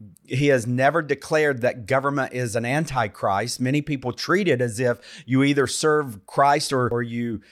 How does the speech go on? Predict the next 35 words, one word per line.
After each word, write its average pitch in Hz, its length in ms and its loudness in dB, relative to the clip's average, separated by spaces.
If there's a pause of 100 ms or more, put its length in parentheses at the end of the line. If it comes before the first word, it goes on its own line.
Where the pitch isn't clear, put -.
and 131 220 0
deny 127 400 4
government. 113 540 -2
Well, 120 140 -2
that's 135 280 0
not 135 480 -2
biblical. 113 540 -2 (260)
Uh, 110 260 -2
we 143 160 2
are 135 200 4
to - 260 -2
actually 143 400 0
submit 143 760 0
to 135 160 0
our 107 180 4
authority, 107 640 -4 (200)
submit 131 540 0
to 156 120 -2
our 113 120 2
government, 110 460 -4
pray 160 260 2
for 147 240 0
our 110 120 2
leaders. 107 460 -6 (320)
And 120 340 2
he 156 180 0
has 175 200 -2
given 156 440 -2
scientists 151 880 -2 (320)
that 135 180 4
has 135 300 -2
figured 170 400 0
out 151 180 2
a 143 60 0
solution, 127 840 -2